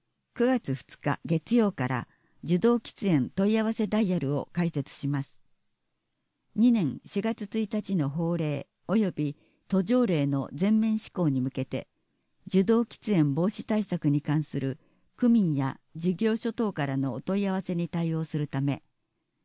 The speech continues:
受動喫煙問い合わせダイヤルを開設します。問い合わせダイヤルは、零五七零の零一零七八九。相談無料。別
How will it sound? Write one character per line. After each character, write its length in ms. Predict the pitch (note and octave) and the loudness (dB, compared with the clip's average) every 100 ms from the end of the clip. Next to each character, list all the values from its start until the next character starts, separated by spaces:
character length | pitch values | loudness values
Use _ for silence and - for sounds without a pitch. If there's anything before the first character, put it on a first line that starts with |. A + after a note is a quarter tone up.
| _ | _
受 160 | D3+ F#3 | -2 2
動 160 | A#3 A#3+ | 2 0
喫 220 | - - | -2 -4
煙 320 | G3 C3+ A#2 - | 0 0 -2 -2
問 180 | F#3+ | -2
い 80 | G#3 | 0
合 60 | G#3+ | -2
わ 80 | A3 | -4
せ 120 | G#3 | -4
ダ 140 | A3 | -2
イ 80 | G#3 | 0
ヤ 100 | F3+ | -2
ル 140 | C3 | -2
を 140 | C3+ - | -4 -4
開 160 | D#3 D#3 | -4 -4
設 240 | D3+ - | -4 -8
し 120 | - C#3+ | -8 -6
ま 140 | B2 | -6
す。 180 | - _ _ _ _ _ _ _ _ _ _ _ _ _ | -8 _ _ _ _ _ _ _ _ _ _ _ _ _
問 200 | G3 G#3+ | -2 0
い 80 | A#3 | 2
合 80 | A#3 | 0
わ 80 | A3+ | 0
せ 140 | G#3+ | 0
ダ 140 | G#3 | 0
イ 80 | G#3 | 0
ヤ 100 | D3+ | 0
ル 140 | B2 A#2+ | -2 -6
は、 220 | A#2 - _ _ _ _ - | -8 -12 _ _ _ _ 0
零 240 | G3 A3+ | 2 4
五 240 | A3+ A3+ | 4 4
七 300 | D#3 C#3+ E3 | 4 4 2
零 220 | E3+ D#3+ B2 | 2 0 0
の 260 | A2+ - - _ _ D3 | -2 -8 -14 _ _ 0
零 340 | F#3 A3 A3+ | 2 4 2
一 280 | G#3+ - B2 | -2 -4 -2
零 340 | C#3+ B2+ - _ | 0 -2 -4 _
七 260 | C#3+ E3 G3+ | 4 6 4
八 320 | G#3+ - - | 0 -4 -12
九。 260 | - C3+ - - _ _ _ _ _ _ _ | -6 -6 -6 -12 _ _ _ _ _ _ _
相 240 | - G#3+ | -2 0
談 280 | A3+ G#3 G3 | 2 2 4
無 100 | E3 | 2
料。 340 | D3+ C#3+ A#2+ - _ _ _ _ | 2 0 -4 -10 _ _ _ _
別 180 | - A3+ | 0 0